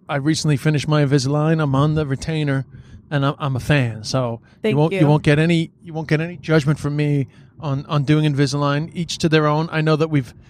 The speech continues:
Speaker 1: we've argued in the past about how,
Speaker 2: <laughs>
Speaker 1: uh, y-, you know, the fact that you fix your teeth is basically the same as getting Botox, but
Speaker 2: Which I totally disagree with.
Speaker 1: Yeah, which, which we're not gonna,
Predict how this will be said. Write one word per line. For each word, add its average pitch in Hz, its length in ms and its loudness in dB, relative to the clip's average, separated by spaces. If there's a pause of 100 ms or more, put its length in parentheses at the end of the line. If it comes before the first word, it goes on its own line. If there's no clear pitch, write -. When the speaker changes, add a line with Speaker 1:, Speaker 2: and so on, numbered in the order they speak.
(160)
Speaker 1:
we've 147 180 -10
argued 160 380 2
in 147 100 -8
the 147 80 -4
past 151 400 0
about 143 240 -2
how, 139 300 -4
Speaker 2:
<laughs> - 680 0
Speaker 1:
uh, 131 480 -2
y-, - 380 -18 (380)
you 185 240 0
know, 143 260 2
the 147 220 -4
fact 160 340 0
that 156 160 0
you 151 120 4
fix - 280 -2
your 147 100 -2
teeth 156 360 0
is 127 100 -4
basically 139 380 -2
the 135 100 -2
same 135 240 2
as 127 80 -6
getting 123 240 -2
Botox, 123 560 -2
but 120 220 -6
Speaker 2:
Which 208 180 -6
I 196 160 -2
totally 208 460 -4
disagree 185 460 -6
with. 180 80 0
Speaker 1:
Yeah, 156 120 4
which, 143 220 -2
which 151 420 -8
we're 156 100 2
not 170 200 2
gonna, 160 220 -2